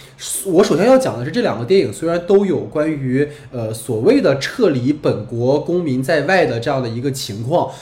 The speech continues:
但是他们的所处的时代背景，包括整个环境是非常不一样的。《摩加迪沙》里面的这种冷战的环境，包括它延续的南北题材的这样的一个叙事，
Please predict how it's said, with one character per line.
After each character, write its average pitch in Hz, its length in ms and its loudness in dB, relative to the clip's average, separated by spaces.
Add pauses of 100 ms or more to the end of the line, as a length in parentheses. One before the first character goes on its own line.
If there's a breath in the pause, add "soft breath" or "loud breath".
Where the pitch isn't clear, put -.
(120)
但 254 100 2
是 214 120 -2
他 240 180 -6
们 233 160 -2
的 170 160 2
所 160 260 0
处 - 140 -4
的 120 60 -4
时 - 180 -10
代 196 140 0
背 233 200 0
景， 117 160 -6
包 135 100 -2
括 208 80 0
整 104 120 -10
个 123 60 -6
环 - 200 -6
境 170 120 0
是 165 80 -10
非 226 120 -10
常 180 140 -4
不 208 100 -6
一 175 80 -2
样 196 220 -2
的。 - 80 -8 (400 loud breath)
《摩 190 80 4
加 285 140 6
迪 254 100 4
沙》 269 240 0
里 196 100 0
面 123 200 -2
的 170 100 0
这 190 80 -2
种 175 160 0
冷 131 140 -2
战 156 180 0
的 143 60 -2
环 123 240 -4
境， 135 160 -4
包 170 100 2
括 185 160 2
它 170 280 -6 (100)
延 123 220 -4
续 214 260 -4
的 135 240 2 (160 loud breath)
南 143 300 0
北 131 240 2
题 135 200 -4
材 127 220 -4
的 131 60 0
这 127 40 -2
样 139 140 -2
的 131 60 0
一 131 40 0
个 143 60 -2
叙 160 220 -4
事， 160 340 -2